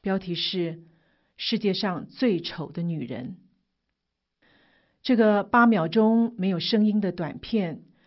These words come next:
有四百万人点击，几千人留下评语，其中没有一句是好话。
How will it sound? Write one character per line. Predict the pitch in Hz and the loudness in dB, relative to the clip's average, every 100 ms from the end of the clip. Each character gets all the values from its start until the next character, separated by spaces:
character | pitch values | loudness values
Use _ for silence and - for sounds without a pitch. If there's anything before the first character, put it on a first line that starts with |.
| _ - | _ -4
有 | 180 170 | 0 0
四 | 170 - - 262 | -2 -10 -4 -2
百 | - 160 139 | -2 -4 -4
万 | 214 214 175 | -4 -2 -2
人 | 160 156 160 | -4 -6 -6
点 | 165 117 117 | -6 -6 -10
击， | - 139 139 202 - _ _ _ _ _ _ _ _ _ | -12 -10 -10 -12 -16 _ _ _ _ _ _ _ _ _
几 | 233 | -2
千 | 214 302 311 | 0 2 4
人 | 226 214 220 | 4 4 2
留 | 185 180 | 0 0
下 | 220 170 | -2 -6
评 | 165 165 151 175 | -6 -8 -6 -6
语， | 151 - - _ _ _ _ _ _ _ | -6 -8 -14 _ _ _ _ _ _ _
其 | - 214 | -6 0
中 | 240 233 233 - | 4 4 2 -2
没 | 175 170 160 | -6 -4 -4
有 | 196 202 | -2 -2
一 | - 165 | -2 -8
句 | 165 208 180 | -6 -4 -2
是 | - | -4
好 | 175 - 151 | -6 -8 -10
话。 | - 196 156 - | -10 -8 -8 -10